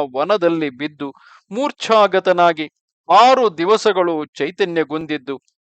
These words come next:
ಆಮೇಲೆ ಎಚ್ಚೆತ್ತು ನಾನಾ ದಿಕ್ಕುಗಳನ್ನು ನೋಡುತ್ತಾ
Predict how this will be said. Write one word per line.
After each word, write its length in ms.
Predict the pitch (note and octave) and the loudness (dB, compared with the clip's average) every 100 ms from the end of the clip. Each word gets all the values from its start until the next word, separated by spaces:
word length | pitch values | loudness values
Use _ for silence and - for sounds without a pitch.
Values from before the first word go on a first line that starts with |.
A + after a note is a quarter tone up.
| _ _ F#3 | _ _ 2
ಆಮೇಲೆ 680 | G3 F#3 F3 E3+ D#3 D3 | 2 2 0 0 0 -2
ಎಚ್ಚೆತ್ತು 680 | C3+ C#3+ - - F3 - - _ _ _ _ G3 | -4 -8 -4 -6 -6 -8 -16 _ _ _ _ -6
ನಾನಾ 600 | G#3+ C4 C4 A#3+ A3+ G#3+ | 2 4 6 4 6 4
ದಿಕ್ಕುಗಳನ್ನು 960 | D#3 F#3 - B3 G#3+ G#3 G3 F#3+ F#3 E3+ | 0 -8 -6 -4 0 2 0 -2 -4 -4
ನೋಡುತ್ತಾ 640 | D#3 F#3 G3 - E3+ | -4 -4 -6 -2 0